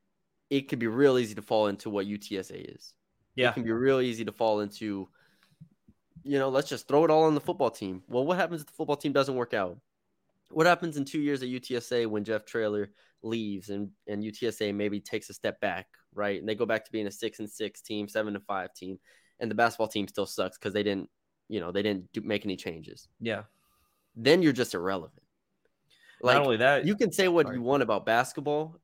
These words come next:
Speaker 1: and sure, it is not football. At the end of the day, though, you can build a community. You can build a following. You can build something that fans can gravitate towards with basketball. This isn't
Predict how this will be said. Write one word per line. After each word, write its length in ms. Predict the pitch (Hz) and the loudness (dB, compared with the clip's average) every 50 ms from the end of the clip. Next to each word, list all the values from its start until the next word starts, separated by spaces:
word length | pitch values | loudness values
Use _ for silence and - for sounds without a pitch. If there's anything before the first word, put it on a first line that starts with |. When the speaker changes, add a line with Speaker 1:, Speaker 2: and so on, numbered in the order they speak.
| - | -4
Speaker 1:
and 240 | 127 123 117 113 107 | 0 0 0 0 -2
sure, 360 | - - - - 151 127 107 | -6 -8 -2 0 2 2 2
it 160 | - 110 113 | 0 -2 -2
is 120 | 117 104 92 | -2 -4 -4
not 380 | 104 104 113 123 117 - - | -2 0 0 0 0 -2 -4
football. 520 | - 143 143 143 - 156 165 170 180 180 _ _ _ _ _ _ _ _ _ _ _ _ | -4 -4 -4 -2 -2 -2 0 -2 -4 -8 _ _ _ _ _ _ _ _ _ _ _ _
At 140 | - 127 - | -6 -6 -2
the 100 | - 131 | 2 2
end 80 | 170 214 | 2 4
of 60 | 196 | 2
the 80 | 135 117 | 2 0
day, 220 | 107 123 131 127 | 2 2 2 2
though, 380 | 110 104 98 92 90 90 87 _ _ _ _ _ _ _ _ _ _ _ _ _ | 2 0 0 -2 -2 -4 -8 _ _ _ _ _ _ _ _ _ _ _ _ _
you 260 | - 135 135 160 214 208 | -10 -6 -4 -2 -2 -2
can 240 | - - 131 110 | -2 -2 -4 -2
build 300 | 98 - 135 143 147 131 120 | 2 6 6 6 6 6 2
a 40 | 101 | -4
community. 520 | - - 104 104 117 127 127 110 92 92 | -6 -6 -6 -4 -4 -2 -2 -4 -6 -6
You 160 | 95 107 156 | -6 -6 -8
can 200 | 185 - 135 104 | -6 -6 -8 -4
build 260 | 95 113 139 156 147 | 2 4 4 4 4
a 60 | 107 95 | 2 -2
following. 600 | - - 117 117 117 117 110 101 98 95 95 101 | -4 0 2 2 2 2 0 -2 -4 -6 -8 -8
You 140 | 120 147 | -10 -8
can 200 | 143 - 143 104 | -8 -8 -8 -8
build 600 | 98 - - 135 147 156 147 135 117 104 - - _ _ _ _ _ _ _ _ | -8 -4 0 4 4 4 4 2 0 -4 -8 -14 _ _ _ _ _ _ _ _
something 800 | _ - - - 139 135 135 - - 127 113 104 98 98 95 92 _ _ | _ -10 -4 0 0 0 0 -2 -6 -4 -4 -2 -4 -6 -8 -12 _ _
that 200 | - 98 90 - - | -6 -6 -6 -4 -2
fans 600 | - 123 117 113 104 98 95 92 92 - - - _ _ _ _ _ _ _ - | -2 0 0 0 -2 -4 -6 -8 -12 -16 -20 -20 _ _ _ _ _ _ _ -20
can 140 | - - 104 | -16 -10 -2
gravitate 560 | - 110 113 120 117 104 101 - 104 90 - | 2 4 4 4 2 0 -4 -8 -8 -8 -8
towards 320 | - - 104 92 92 - | -8 -6 -6 -6 -6 -6
with 120 | - 101 - | -10 -12 -8
basketball. 460 | 95 90 90 95 - _ - - - | -8 -8 -8 -10 -14 _ -18 -14 -10
This 160 | 95 117 123 151 | -10 -6 -4 0
isn't 360 | 160 160 160 143 110 92 - | 0 2 2 2 0 -2 -4